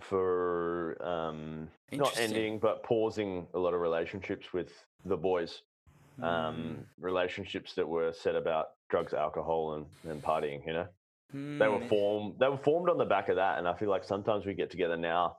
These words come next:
Speaker 1: with those guys, and it's like we just reminisce on old times, you know, and all
Speaker 2: Yeah.
Speaker 1: those old times were, like, on the old shit we used to do.
Speaker 2: Yeah, okay. Yeah, 'cause that
Speaker 1: Mm.
Speaker 2: sort of ties into the next question, is, like,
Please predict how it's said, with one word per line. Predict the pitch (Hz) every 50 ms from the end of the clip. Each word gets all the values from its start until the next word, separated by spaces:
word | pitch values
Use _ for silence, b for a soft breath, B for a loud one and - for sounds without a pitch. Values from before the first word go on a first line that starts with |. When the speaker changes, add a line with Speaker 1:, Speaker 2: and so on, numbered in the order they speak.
| B B B B B B B B _
Speaker 1:
with | 101 101 95
those | - 92 90 82 -
guys, | - 87 87 90 92 87
and | 90 87
it's | 85 71 -
like | 92 78 - -
we | 95 95
just | 92 92 90 -
reminisce | 92 87 87 85 87 85 -
on | 90 82
old | 76 82 85 85
times, | - 90 82 80 78 73 - - -
you | 85 82
know, | 82 90 104
and | 92 67 90 85 82 78
all | 80 82 87
Speaker 2:
Yeah. | 90
Speaker 1:
those | 90 85 82 80
old | 76 78 76 -
times | 87 85 80 85 - -
were, | 85 80
like, | 80 78 78 78 - - - _ _ _ _ _ _ _ _ _ -
on | 87 87 82
the | 78
old | 73 80 82 82 -
shit | - - 78 62
we | 71 78
used | 78 - -
to | 80
do. | 71 80 76 73 71 - _ _ _ _
Speaker 2:
Yeah, | - 117 113 110 110 110 110 110 107 107 110 107
okay. | - 110 104 101 101 - B B B B B B -
Yeah, | 123 117
'cause | - 127 120
that | 139 151
Speaker 1:
Mm. | 165
Speaker 2:
sort | - 156 135
of | -
ties | - 175 120 113 110
into | 117 107
the | 101 107
next | 104 113 107 -
question, | - 123 113 - 110
is, | 101 98
like, | 107 -